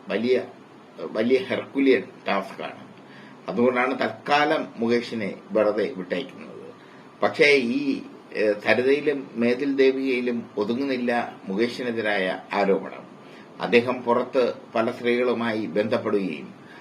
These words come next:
ഈ രണ്ടുപേരിൽ, രണ്ടുപേരിൽ നിന്നും വിഭിന്നമായി പല സ്ത്രീകളുമായി ബന്ധപ്പെടുകയും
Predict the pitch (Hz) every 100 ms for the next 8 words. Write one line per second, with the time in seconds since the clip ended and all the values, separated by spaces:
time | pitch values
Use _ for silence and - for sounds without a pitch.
0 | - - 107 110 92 - 104 107 120 131
1 | 135 131 - 104 95 107 113 135 135 135
2 | 131 135 127 101 120 147 147 139 123 113
3 | 110 110 - - - 120 117 107 113 107
4 | 95 95 - 110 113 110 104 90 76 73
5 | -